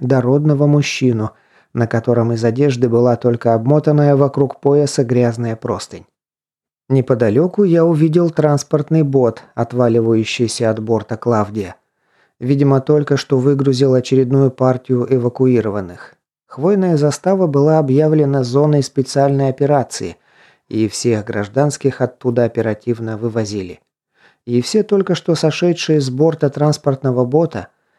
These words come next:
все, кроме... Купец первой гильдии же, судя по накалу эмоций, сейчас сильно пожалел, что явился пред светлыми очами супруги.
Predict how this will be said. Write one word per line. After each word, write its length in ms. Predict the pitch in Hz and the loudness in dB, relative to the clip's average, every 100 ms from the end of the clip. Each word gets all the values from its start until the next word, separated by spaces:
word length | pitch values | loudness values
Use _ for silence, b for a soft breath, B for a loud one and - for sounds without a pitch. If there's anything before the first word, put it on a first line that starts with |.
| _ _ | _ _
все, 420 | - - 135 123 | -12 -2 0 0
кроме... 340 | - 131 92 _ _ _ _ _ _ _ _ _ _ | 0 -2 -2 _ _ _ _ _ _ _ _ _ _
Купец 380 | 143 214 208 - | -4 0 -2 0
первой 420 | 190 190 180 175 | 0 2 2 2
гильдии 460 | 160 214 170 127 101 | 2 2 2 0 0
же, 180 | 104 | -4
судя 340 | 95 135 123 123 | -2 0 2 0
по 140 | 127 | 0
накалу 460 | 123 131 131 120 131 | 0 0 2 4 2
эмоций, 560 | 135 104 - 113 95 _ | 2 -2 -8 -10 -12 _
сейчас 540 | - 117 - 120 110 | -6 -6 -2 -4 -4
сильно 480 | - 120 151 160 147 | -6 -2 0 0 -2
пожалел, 640 | 147 131 131 143 170 123 b b b | -2 0 0 2 0 -2 b b b
что 260 | - - | -14 0
явился 580 | 131 123 120 147 147 151 | 2 4 4 2 2 -2
пред 260 | 147 143 - | 2 -2 -2
светлыми 580 | 123 123 127 135 127 131 | -2 0 2 0 2 0
очами 440 | 120 - 104 104 | 0 -6 -6 -8
супруги. 600 | - 117 113 95 78 | -6 -6 -4 -8 -8